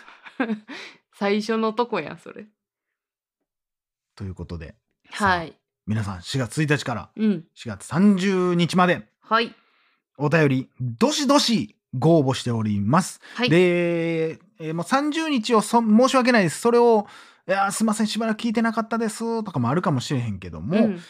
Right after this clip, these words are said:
Speaker 2: 四月三十日を超えたお便りに関しては、
Speaker 1: うん。
Speaker 2: 一切今のところ配布することは考えておりません。
Speaker 1: はい。はい。
Speaker 2: えー、「余ってないですか？」に関しても、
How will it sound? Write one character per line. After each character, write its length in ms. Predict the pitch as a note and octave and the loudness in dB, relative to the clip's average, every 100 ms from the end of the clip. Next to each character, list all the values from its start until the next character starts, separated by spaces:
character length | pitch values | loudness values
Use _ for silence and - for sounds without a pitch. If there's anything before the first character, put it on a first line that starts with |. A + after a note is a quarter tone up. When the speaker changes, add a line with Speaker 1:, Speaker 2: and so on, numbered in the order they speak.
| - | -16
Speaker 2:
四 200 | - C#4 | -10 -6
月 220 | C#4 C4 | -4 -4
三 400 | - - A#3+ C4 | -6 0 0 0
十 220 | A#3+ C4+ C4 | -2 -2 -2
日 260 | A#3+ G#3+ | -2 0
を 80 | A3+ | -2
超 240 | G#3+ B3+ | 0 -2
え 60 | B3 | -2
た 140 | A3+ | 2
お 60 | A3+ | 0
便 200 | A3 A3 | 2 0
り 60 | G3+ | 0
に 80 | F#3+ | 0
関 240 | G#3+ F#3+ | 0 0
し 40 | |
て 100 | - | 0
は、 160 | G#3 F#3 | 2 4
Speaker 1:
う 20 | |
ん。 20 | |
Speaker 2:
一 60 | A3 | 2
切 420 | F#3 E3+ A3+ G#3+ | 0 0 0 2
今 180 | F3+ F3+ | 0 0
の 100 | D#3+ | 0
と 100 | D3+ | -2
こ 80 | D3 | -2
ろ 80 | B2+ | -2
配 220 | G#2 A#2+ | 0 -4
布 140 | G#2+ G#2+ | -4 -8
す 140 | - | -6
る 320 | A#2 G#2+ G2+ - _ _ | -4 -4 -4 -10 _ _
こ 140 | - | -14
と 140 | G#2+ A2 | -8 -4
は 320 | A2 G2 - - | -4 -4 -8 -2
考 120 | - B2 | 2 2
え 80 | A2+ | 0
て 80 | |
お 80 | G#2+ | -2
り 60 | G#2+ | -2
ま 160 | G2+ | -2
せ 120 | F#2+ B2 | -4 -6
ん。 100 | G#2 | -8
Speaker 1:
は 180 | - G#3 | -6 -6
い。 40 | |
は 40 | G#3 | -6
い。 40 | _ _ - | _ _ -12
Speaker 2:
え 260 | G2+ G2+ F#2+ | -8 -8 -8
ー、 40 | - | -2
「余 240 | D3 C#3+ | 0 0
っ 40 | - | 0
て 100 | D#3+ | 0
な 100 | D3+ | 0
い 60 | |
で 100 | D3 | -2
す 140 | C#3 - | -6 -6
か？」 300 | F3 E3+ F3 | -4 -2 -4
に 100 | D3 | -4
関 260 | - D#3 | -2 -2
し 80 | D3 | -2
て 100 | A3 | -2
も、 400 | B3+ C4 A3 - | 0 0 -2 -4